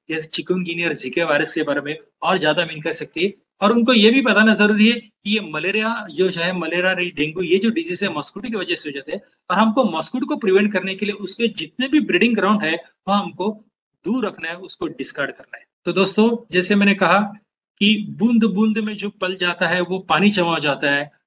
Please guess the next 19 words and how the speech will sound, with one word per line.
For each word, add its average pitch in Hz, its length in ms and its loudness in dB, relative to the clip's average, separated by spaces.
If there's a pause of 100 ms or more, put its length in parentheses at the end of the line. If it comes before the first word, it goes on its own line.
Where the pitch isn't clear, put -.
और 165 140 -4
ये 185 80 6
जमा 147 300 2
हुआ 208 260 6
जो 175 140 -4
पानी 151 300 -2
है 147 280 -4 (260)
वो 160 80 -6
मॉस्किटो 147 480 -6
breeding 151 320 -4
के 156 80 -4
लिए 139 260 -4 (280)
बहुत 180 220 -4
ही 196 180 -6
अच्छा 160 280 0
साबित 160 340 -2
हो 147 80 -2
जाता 131 280 -4
है। 131 140 -6